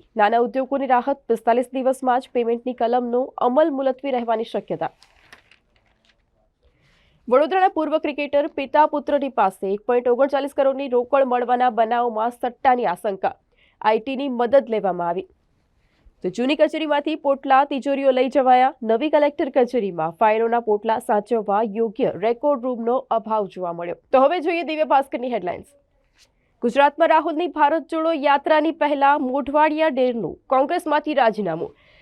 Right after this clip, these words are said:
કોંગ્રેસની ગેરંટી ખતમ. બે હજાર બે પછી એકસો પચીસ કોંગ્રેસના નેતા ભાજપમાં આવ્યા અને હજુ પણ પાંચ ધારાસભ્ય લાઇનમાં હોય તેવું જાણવા મળી રહ્યું છે. તો હવે not for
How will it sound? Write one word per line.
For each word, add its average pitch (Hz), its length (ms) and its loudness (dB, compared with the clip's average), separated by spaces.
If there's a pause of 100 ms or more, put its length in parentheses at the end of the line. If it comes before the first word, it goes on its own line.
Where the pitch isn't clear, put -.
(160)
કોંગ્રેસની 339 460 0
ગેરંટી 311 520 -2
ખતમ. 285 520 -6 (240)
બે 220 120 0
હજાર 247 300 2
બે 294 200 -2
પછી 320 240 0
એકસો 330 180 -4
પચીસ 311 340 -2
કોંગ્રેસના 294 520 0
નેતા 269 460 0
ભાજપમાં 269 720 0
આવ્યા 190 240 -2
અને 208 220 -4
હજુ 226 260 -4
પણ 247 300 -2 (160)
પાંચ 302 320 0
ધારાસભ્ય 220 600 -2 (420)
લાઇનમાં 294 540 2
હોય 277 200 -2
તેવું 277 220 -6
જાણવા 240 280 4
મળી 180 180 -2
રહ્યું 170 180 -6
છે. - 160 -8 (1040)
તો 254 100 4
હવે 285 260 2
not 302 320 2 (180)
for 285 180 4